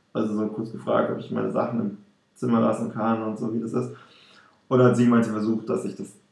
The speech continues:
den Bungalow einfach für mich alleine habe. Und ich hab, bin dann nach Hause und hab festgestellt, ich hab den für mich alleine, hab mich ins Bett gelegt und hab dann gepennt. Jo. So langsam kriegt es mit der Zeit, in den, kommen wir an den zehn Minuten etwas näher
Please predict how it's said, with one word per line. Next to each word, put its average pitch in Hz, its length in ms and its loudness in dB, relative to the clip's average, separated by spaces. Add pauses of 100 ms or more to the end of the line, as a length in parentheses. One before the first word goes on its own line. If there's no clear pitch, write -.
(260)
den 110 160 -10
Bungalow 107 320 -4
einfach 101 220 -4
für - 100 -10
mich 98 160 -6
alleine 113 320 -4
habe. - 120 -8 (960)
Und 98 140 -6
ich - 140 -8
hab, 107 220 -4
bin - 80 -2
dann 110 120 -2
nach 104 120 -4
Hause 123 220 6
und 117 80 4
hab - 120 -6
festgestellt, 117 520 -2
ich - 120 -6
hab 120 140 -4
den 131 140 -2
für 117 80 -6
mich 113 200 -4
alleine, - 280 -6
hab - 80 -12
mich 113 100 -8
ins - 140 -12
Bett - 200 -10
gelegt - 440 -10 (100)
und - 140 -12
hab - 140 -18
dann - 160 -14
gepennt. - 380 -14 (840)
Jo. - 320 0 (1900)
So - 80 -4
langsam 117 300 4
kriegt - 200 -6
es - 100 -8
mit - 120 -2
der - 140 -4
Zeit, - 280 -2
in - 100 0
den, - 300 -4
kommen 113 200 -4
wir - 100 0
an - 100 -2
den 101 120 -4
zehn 120 220 2
Minuten 113 340 4
etwas - 380 -6
näher 107 300 -2